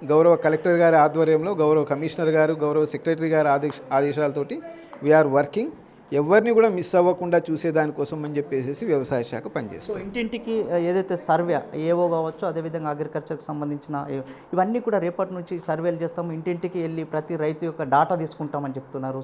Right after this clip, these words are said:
Speaker 2: So, ఆ, రైతుల డేటా సేకరణ ఎట్లా చేయబోతున్నారు?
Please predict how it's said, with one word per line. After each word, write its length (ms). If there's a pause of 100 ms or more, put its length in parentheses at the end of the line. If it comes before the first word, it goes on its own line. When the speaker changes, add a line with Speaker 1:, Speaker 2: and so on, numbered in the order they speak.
Speaker 2:
So, 140 (280)
ఆ, 60
రైతుల 420
డేటా 500 (120)
సేకరణ 320
ఎట్లా 180
చేయబోతున్నారు? 500